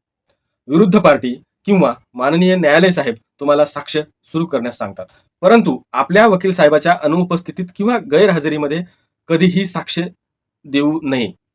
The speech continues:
कारण अनेक वेळा वकील साहेबाच्या अनुपस्थितीमध्ये समोरील पार्टीचे वकील तुमच्या साक्षी पुराव्यामध्ये तुमच्याकडून अशा काही गोष्टी लिहून घेतात की ज्या गोष्टी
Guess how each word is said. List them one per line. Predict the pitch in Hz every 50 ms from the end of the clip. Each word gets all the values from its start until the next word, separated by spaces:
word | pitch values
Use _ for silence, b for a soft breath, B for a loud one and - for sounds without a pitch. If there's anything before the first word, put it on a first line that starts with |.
| _ _ _ _ _ -
कारण | 147 160 165 202 226 - -
अनेक | 135 139 180 220 180
वेळा | 165 160 170 185
वकील | 185 165 151 156 226 214
साहेबाच्या | 185 170 156 160 151 165 170 175 - 151
अनुपस्थितीमध्ये | 151 170 190 180 170 156 - - 147 - 143 135 131 147 180 185
समोरील | - - 147 151 170 196 226
पार्टीचे | 185 156 135 - 143 135 139
वकील | 131 127 - 160 175 180
तुमच्या | 156 147 143 - 175 175
साक्षी | 156 143 - - 131
पुराव्यामध्ये | - 135 123 123 120 120 120 143 165 b b b b b -
तुमच्याकडून | 165 175 180 196 190 180 185 202 220 - -
अशा | 127 131 - 208
काही | 214 196 175 170
गोष्टी | 156 156 147 - 147 139
लिहून | 131 127 135
घेतात | 123 107 107 127 147 165 b b b b b _
की | - 165
ज्या | - - 196 240
गोष्टी | 226 180 180 180 - 143